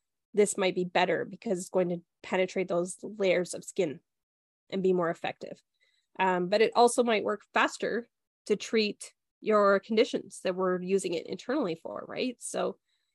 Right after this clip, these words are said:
you could look at it from a U T I perspective. We don't recommend drinking the essential oils to treat a U T I unless you're working with an aromatic medicine practitioner. We don't currently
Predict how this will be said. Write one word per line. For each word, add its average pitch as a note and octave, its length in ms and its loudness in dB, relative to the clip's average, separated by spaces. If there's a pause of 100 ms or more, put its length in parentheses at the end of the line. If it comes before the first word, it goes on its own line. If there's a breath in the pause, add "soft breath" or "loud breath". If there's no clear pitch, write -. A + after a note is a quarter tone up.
(160)
you G#3+ 120 -4
could A#3+ 140 4
look G#3 160 0
at G#3 160 4
it - 160 0
from F3+ 720 0
a G#3 80 -2
U G3+ 200 0
T G3+ 180 -2
I G3 340 2 (280)
perspective. A#3+ 540 -2 (920)
We G#3 160 -2
don't A3 180 2
recommend G#3 640 2 (460)
drinking A3+ 440 0
the C4 120 4
essential B3+ 360 -2
oils A#3+ 360 0
to A#3 120 -10
treat A#3 460 -4 (160)
a A3+ 60 -2
U G#3 240 -2
T A#3 180 -2
I G#3+ 220 4
unless G3 420 2
you're G3 100 -4
working F#3+ 360 0
with F#3 260 0
an - 140 -6
aromatic F3+ 560 -2
medicine F#3+ 400 -4
practitioner. A#3+ 680 -4 (840)
We G#3 140 0
don't G3+ 180 2
currently G3 460 -4